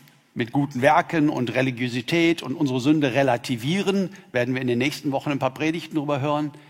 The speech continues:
ja, "Ja, ich weiß, war ja vielleicht nicht ganz in Ordnung, aber wenn ich so andere sehe", oder wie auch immer. Je mehr wir uns wirklich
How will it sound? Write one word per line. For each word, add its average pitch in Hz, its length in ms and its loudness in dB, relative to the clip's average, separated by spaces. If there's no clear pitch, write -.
ja, 127 300 -4
"Ja, 139 220 4
ich - 240 -4
weiß, 131 340 2
war 120 140 4
ja 127 100 2
vielleicht 107 260 -6
nicht 104 120 -14
ganz 117 220 -2
in 127 100 -8
Ordnung, 104 240 -8
aber 92 140 -14
wenn 95 60 -12
ich - 100 -14
so - 80 -8
andere 110 260 -6
sehe", 110 300 -6
oder 101 200 -10
wie 208 140 0
auch 214 140 -2
immer. 147 280 0
Je 170 160 4
mehr 220 380 4
wir 226 100 -2
uns 151 240 -2
wirklich 226 500 0